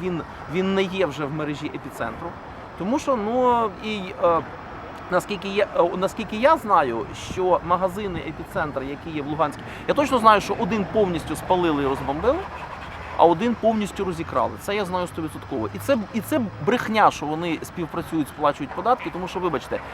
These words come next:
якщо магазин повністю спалений, він не може сплачувати податки.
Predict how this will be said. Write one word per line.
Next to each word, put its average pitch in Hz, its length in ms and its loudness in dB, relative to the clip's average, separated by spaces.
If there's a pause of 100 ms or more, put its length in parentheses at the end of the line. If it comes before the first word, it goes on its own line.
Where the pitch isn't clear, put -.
(100)
якщо 196 220 2
магазин 220 380 6
повністю 196 420 -2
спалений, 214 560 4
він 208 160 -2
не 226 80 2
може 214 220 2
сплачувати 120 500 -2
податки. 98 360 -8